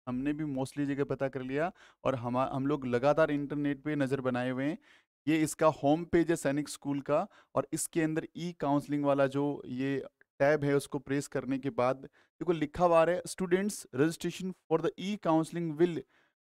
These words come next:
uh, commence shortly। Please visit this portal regularly, uh, regularly for the latest information।" और जब मैं इस पे apply now पे क्लिक करता हूँ तो यहाँ पे लिखा हुआ आ रहा है कि "Registration yet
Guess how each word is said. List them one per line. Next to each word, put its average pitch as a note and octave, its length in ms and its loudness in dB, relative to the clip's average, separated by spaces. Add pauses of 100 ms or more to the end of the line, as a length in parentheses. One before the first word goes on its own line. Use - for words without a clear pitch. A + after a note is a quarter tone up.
uh, C#3 200 4 (100)
commence F#3+ 400 2 (360)
shortly। D#3 440 2 (520)
Please G#3 360 6 (100)
visit E3 200 4
this E3 220 2 (140)
portal C#3+ 260 2
regularly, C3+ 600 0
uh, B2 400 2
regularly C#3 400 0 (140)
for B2 140 -6
the B2+ 100 -6
latest A#2+ 400 -6
information।" A#2+ 600 -4 (320)
और A#2+ 80 4
जब C3 160 0
मैं C#3 160 2
इस C#3 120 -4
पे - 240 -4
apply C#3+ 340 0
now C#3 240 2
पे C#3 80 -4
क्लिक C#3 280 -8
करता B2+ 260 -4
हूँ E3 160 -2 (320)
तो B2+ 60 0
यहाँ B2 180 2
पे C3+ 160 -2
लिखा C3 300 -2
हुआ C#3 200 4
आ - 20 4
रहा C#3+ 120 0
है E3+ 100 -2
कि - 380 -6
"Registration C#3 580 -2
yet D#3+ 260 0